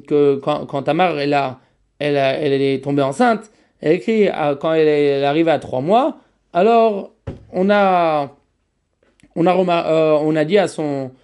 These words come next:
à Yehuda que sa, que sa, que sa belle-fille était enceinte. Bah, Falpichen, demande la Gemara, bah, c'est une bonne preuve. C'est clair, ça veut dire pas à trois mois.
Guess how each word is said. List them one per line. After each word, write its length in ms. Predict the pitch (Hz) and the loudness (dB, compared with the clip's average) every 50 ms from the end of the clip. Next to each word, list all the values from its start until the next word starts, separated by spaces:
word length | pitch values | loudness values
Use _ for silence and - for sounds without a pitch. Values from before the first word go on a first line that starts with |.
| _ _ _ _ _ _ - | _ _ _ _ _ _ -8
à 280 | 143 131 135 135 135 131 | -4 -2 -2 -2 -2 -2
Yehuda 380 | 127 143 143 170 185 233 240 | 0 0 0 2 2 2 0
que 140 | - - 190 | 0 -2 -6
sa, 340 | 160 151 160 147 143 139 135 | -4 -2 -2 -2 -2 -4 -4
que 100 | - 147 | -8 -10
sa, 440 | 127 120 - - - - - - 117 _ _ _ _ _ _ _ _ _ _ _ _ _ _ _ | -10 -10 -10 -12 -12 -12 -14 -16 -18 _ _ _ _ _ _ _ _ _ _ _ _ _ _ _
que 80 | - | -8
sa 120 | 123 139 135 | -6 -2 0
belle-fille 360 | 143 165 180 156 175 220 220 | 2 2 2 2 0 0 0
était 200 | 202 - 180 185 | 0 0 0 -4
enceinte. 520 | 170 151 - - - 127 127 - _ _ _ _ _ _ _ _ _ _ _ _ _ _ - | -4 -4 -6 -10 -14 -16 -16 -20 _ _ _ _ _ _ _ _ _ _ _ _ _ _ -4
Bah, 140 | - 131 127 | -2 -2 0
Falpichen, 540 | 127 180 190 185 214 180 196 196 175 147 - | 2 0 0 0 -2 -4 -4 -4 -4 -6 -8
demande 260 | - 127 131 139 151 156 | -8 -6 -4 -2 0 0
la 60 | 151 | 0
Gemara, 240 | 143 147 156 175 156 | 0 -2 -2 -2 -2
bah, 120 | - 120 | -4 -6
c'est 120 | - - | -10 -10
une 140 | 123 123 123 | -10 -8 -4
bonne 180 | 120 156 180 196 | -2 -2 -2 -2
preuve. 380 | - - 294 330 254 160 - _ _ _ _ _ _ _ | 0 -2 -2 -2 -2 -6 -10 _ _ _ _ _ _ _
C'est 200 | _ - 160 147 | _ -4 -4 -2
clair, 200 | - 254 277 185 | 0 0 0 0
ça 100 | - - | -2 -2
veut 60 | 151 | 0
dire 180 | 143 143 135 131 | 0 0 0 0
pas 100 | 127 156 | -2 -2
à 220 | 147 143 151 151 | -2 0 -2 -2
trois 180 | 135 135 - 208 | -4 -2 -2 0
mois. 280 | 226 262 294 330 320 | 0 0 -2 -4 -6